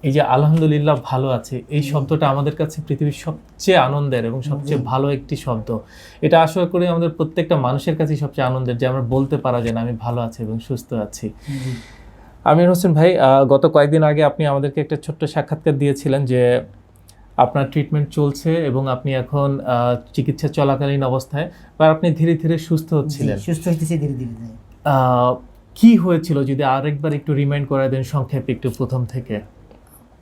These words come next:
Speaker 2: আমি একটা জিনিস উঠাইতে নিয়ে কোমরে ব্যথা পাইছি।
Speaker 1: হুম, হুম।
Speaker 2: পরবর্তী ধীরে ধীরে, ধীরে ধীরে আস্তে আস্তে আমার এই ফাঁটা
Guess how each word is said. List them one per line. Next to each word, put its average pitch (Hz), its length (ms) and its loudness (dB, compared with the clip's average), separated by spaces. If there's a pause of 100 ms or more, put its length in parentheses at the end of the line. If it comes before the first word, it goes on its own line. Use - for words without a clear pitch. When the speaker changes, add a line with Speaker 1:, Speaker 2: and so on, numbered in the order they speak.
(120)
Speaker 2:
আমি 170 200 -2
একটা 196 200 0
জিনিস 196 240 0
উঠাইতে 185 300 0
নিয়ে 190 180 0
কোমরে 170 320 -2
ব্যথা 147 220 0
পাইছি। 156 360 -4 (140)
Speaker 1:
হুম, 139 100 2
হুম। 110 160 -4 (520)
Speaker 2:
পরবর্তী 160 380 0
ধীরে 160 200 0
ধীরে, 165 220 -2
ধীরে 160 240 0
ধীরে 160 220 0
আস্তে 156 240 0
আস্তে 156 140 -4
আমার 156 200 0
এই 160 100 -2
ফাঁটা 151 540 -2